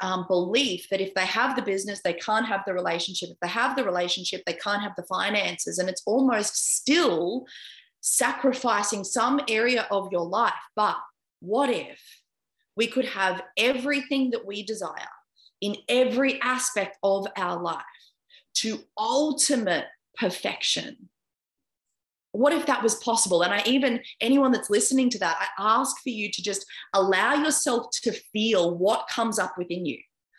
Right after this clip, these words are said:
the lack of belief in that, you know, the non-buy-in into perfection, because I feel like there's so much speak about duality in our reality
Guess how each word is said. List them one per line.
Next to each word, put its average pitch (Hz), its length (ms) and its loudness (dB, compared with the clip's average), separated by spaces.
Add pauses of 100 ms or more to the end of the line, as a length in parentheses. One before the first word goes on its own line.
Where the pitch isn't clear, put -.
(180)
the 202 80 4
lack 220 460 0
of 220 360 4
belief 170 440 -2
in 147 200 -6
that, 107 200 -10 (720)
you 220 80 2
know, 196 140 4
the 208 240 2
non-buy-in 214 1160 4
into 180 580 0 (380)
perfection, 185 800 -4
because 196 240 -4
I 214 80 0
feel 247 280 -2
like 220 240 0
there's 190 240 -6
so 226 280 0
much 208 280 -2
speak 214 360 -2
about 185 400 -4
duality 175 720 -2 (460)
in 214 340 0
our 175 260 2
reality 170 800 -2